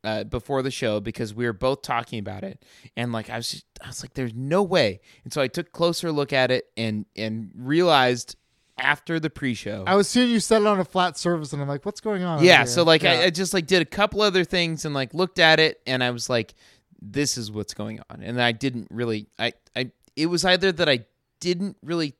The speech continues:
Speaker 1: think about explaining it to you or forgot to explain it, but knew that I was gonna
Speaker 2: It's
Speaker 1: talk about
Speaker 2: better
Speaker 1: it.
Speaker 2: that you
Speaker 1: But
Speaker 2: didn't, 'cause I liked having, like, the "you're totally right" and looking at the disc as we were talking like that. That's
Speaker 1: But I
Speaker 2: more
Speaker 1: mean,
Speaker 2: fun.
Speaker 1: it's clearly the case when you
Speaker 2: Yeah.
Speaker 1: look at it now. You
Speaker 2: Yeah.
Speaker 1: can see that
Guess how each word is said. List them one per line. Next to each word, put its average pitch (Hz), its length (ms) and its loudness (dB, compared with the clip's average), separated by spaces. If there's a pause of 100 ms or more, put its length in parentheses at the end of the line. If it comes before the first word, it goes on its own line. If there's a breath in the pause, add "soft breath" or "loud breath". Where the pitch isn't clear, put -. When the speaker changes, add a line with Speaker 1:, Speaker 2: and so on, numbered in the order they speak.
Speaker 1:
think 196 180 -4
about 208 240 2
explaining 202 500 -4
it 185 80 -12
to 202 100 -6
you 196 280 -4 (320 soft breath)
or 139 280 2
forgot 143 520 0
to 180 80 -4
explain 170 380 -4
it, 165 200 -4
but 131 160 -4
knew 131 300 -4
that 127 160 -2
I 131 80 2
was 123 80 -2
gonna 214 120 10
Speaker 2:
It's - 100 -4
Speaker 1:
talk 143 160 2
about 147 120 2
Speaker 2:
better 247 220 8
Speaker 1:
it. 262 60 8
Speaker 2:
that 240 120 6
you 185 60 2
Speaker 1:
But 156 80 8
Speaker 2:
didn't, 151 260 2
'cause 160 160 0
I 175 120 4
liked 175 340 0 (120)
having, 160 360 2
like, 151 220 -2
the 143 260 0
"you're 156 220 0
totally 165 340 2
right" 156 260 0
and 143 140 -2
looking 151 240 0
at 180 80 0
the 160 80 -4
disc 147 380 -2 (120)
as 139 240 -2
we 151 100 -2
were 156 80 -2
talking 151 420 -6
like 135 180 -6
that. 139 240 -8 (120)
That's 165 200 -4
Speaker 1:
But 165 100 8
I 165 60 8
Speaker 2:
more 160 80 2
Speaker 1:
mean, 165 140 -2
Speaker 2:
fun. 180 80 2
Speaker 1:
it's 170 200 0
clearly 214 460 6
the 127 140 2
case 135 400 2
when 127 100 -4
you 127 80 2
Speaker 2:
Yeah. 226 100 6
Speaker 1:
look 139 120 -2
at 135 60 2
it 113 60 -6
now. 120 200 2
You 214 160 -2
Speaker 2:
Yeah. 226 80 2
Speaker 1:
can 311 100 0
see 139 360 -4
that - 200 -6